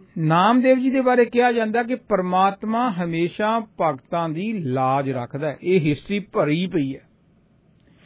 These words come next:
ਇਸੇ ਤਰ੍ਹਾਂ ਹੀ ਨਾਮਦੇਵ ਜੀ ਬਾਰੇ ਕਿਹਾ ਜਾਂਦਾ ਹੈ, ਕਿਉਂਕਿ ਇਹ ਜੁਲਾਹੇ, ਅਹ, ਜਾਤ ਦੇ ਸੀਗੇ, ਨੀਚ ਜਾਤ ਦੇ ਸੀਗੇ, ਦਰਜੀ ਸੀਗੇ। ਇਹ ਠਾਕਰ ਦੇ ਮੰਦਿਰ 'ਚ ਜਾਂਦੇ ਹੁੰਦੇ ਸੀਗੇ। ਤੇ ਕਿਹਾ ਜਾਂਦਾ ਹੈ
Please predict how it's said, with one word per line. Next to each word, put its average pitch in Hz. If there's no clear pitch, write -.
ਇਸੇ 233
ਤਰ੍ਹਾਂ 269
ਹੀ 269
ਨਾਮਦੇਵ 214
ਜੀ 220
ਬਾਰੇ 226
ਕਿਹਾ 226
ਜਾਂਦਾ 160
ਹੈ, 190
ਕਿਉਂਕਿ 196
ਇਹ 214
ਜੁਲਾਹੇ, 160
ਅਹ, -
ਜਾਤ 156
ਦੇ 214
ਸੀਗੇ, 233
ਨੀਚ 190
ਜਾਤ 185
ਦੇ 202
ਸੀਗੇ, 226
ਦਰਜੀ 151
ਸੀਗੇ। 226
ਇਹ 240
ਠਾਕਰ 196
ਦੇ 240
ਮੰਦਿਰ 220
'ਚ 220
ਜਾਂਦੇ 190
ਹੁੰਦੇ 220
ਸੀਗੇ। 202
ਤੇ 190
ਕਿਹਾ 247
ਜਾਂਦਾ 190
ਹੈ 131